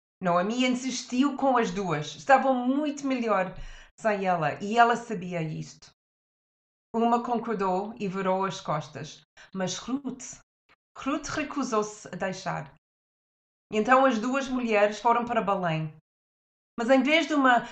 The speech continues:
alegre reunião com a sua família, Noemi estava zangada,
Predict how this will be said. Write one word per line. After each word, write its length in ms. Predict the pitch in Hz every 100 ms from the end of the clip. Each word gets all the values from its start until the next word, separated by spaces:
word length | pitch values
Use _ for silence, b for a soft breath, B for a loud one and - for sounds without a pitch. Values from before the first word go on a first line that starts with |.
| -
alegre 560 | 226 247 269 269 285
reunião 680 | 254 240 226 208 196 196 180
com 160 | 170 208
a 40 |
sua 260 | 202 226 196
família, 720 | - 170 180 247 240 151 156 - _ _ _ _ _ _ 185
Noemi 560 | 196 190 180 185 214
estava 560 | 214 180 151 - 175 165
zangada, 640 | 180 170 175 185 160 147